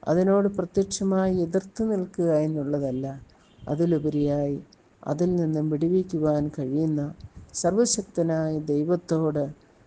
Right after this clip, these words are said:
മുട്ടിപ്പായിട്ട് പ്രാർത്ഥിക്കുക. "സമയഭേദം എന്നെ അവൻ്റെ അടുക്കലേക്ക് കടന്നില്ലുക, അവൻ പ്രാർത്ഥന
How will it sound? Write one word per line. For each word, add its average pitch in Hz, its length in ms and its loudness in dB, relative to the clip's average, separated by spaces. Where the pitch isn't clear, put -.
മുട്ടിപ്പായിട്ട് 160 800 -4
പ്രാർത്ഥിക്കുക. - 760 -10
"സമയഭേദം 180 840 0
എന്നെ 175 360 0
അവൻ്റെ 175 380 0
അടുക്കലേക്ക് 170 680 0
കടന്നില്ലുക, 139 680 0
അവൻ 147 260 -2
പ്രാർത്ഥന 156 540 -4